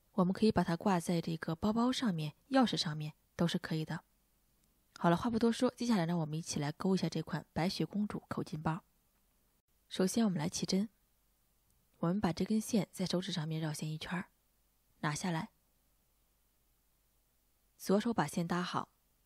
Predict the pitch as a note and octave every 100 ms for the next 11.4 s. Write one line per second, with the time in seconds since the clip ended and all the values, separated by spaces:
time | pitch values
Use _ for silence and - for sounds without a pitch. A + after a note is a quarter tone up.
0 | _ _ _ _ _ _ F#3+ F#3 E3+ E3+
1 | E3+ - F3+ - _ _ _ _ _ _
2 | _ _ _ _ _ _ _ _ _ _
3 | _ - G3+ G#3+ A3+ - G#3 G3+ G3+ C3
4 | - _ _ _ _ _ _ _ _ _
5 | _ _ _ D#3+ D3+ F#3+ G3+ B3 F#3+ D#3
6 | D#3+ - _ _ _ _ _ _ F3+ F3
7 | F3+ D3+ C#3+ E3+ - _ _ _ _ _
8 | _ _ _ _ _ _ _ _ _ _
9 | _ - E3 G#3+ F#3 F3 - _ - G3+
10 | F3 F3+ F#3 F#3 - _ _ - D3 F3
11 | E3 G3 G#3 F#3+